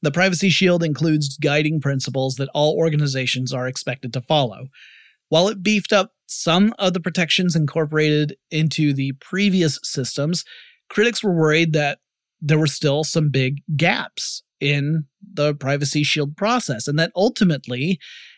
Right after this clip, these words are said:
it would get challenged and struck down by the European Commission. And those concerns likely went into overdrive in twenty seventeen when then President Donald Trump signed an executive order that denied U S privacy protections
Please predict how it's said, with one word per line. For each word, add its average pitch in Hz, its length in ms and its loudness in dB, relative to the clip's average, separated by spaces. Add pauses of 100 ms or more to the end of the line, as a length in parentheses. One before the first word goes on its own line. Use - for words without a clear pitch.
(100)
it 151 80 0
would 160 180 2
get 196 160 0
challenged 151 560 -2
and 156 140 0
struck 147 400 -2
down 131 320 -2
by 131 180 -2
the 139 100 -4
European 135 520 -4
Commission. 127 640 -2 (540)
And 135 120 -4
those 156 160 2
concerns 170 580 0
likely 143 300 -2
went 151 180 0
into 151 240 -2
overdrive 165 580 2
in 131 100 -6
twenty 151 280 -2
seventeen 143 720 0 (360)
when 151 280 2
then 160 400 2
President 156 460 0
Donald 147 320 -4
Trump 185 300 -2
signed 147 300 -2
an 139 100 -2
executive 139 580 -2
order 180 440 0 (140)
that 143 200 -4
denied 151 560 0
U 175 300 0
S 160 220 2
privacy 160 560 -2
protections 147 720 -2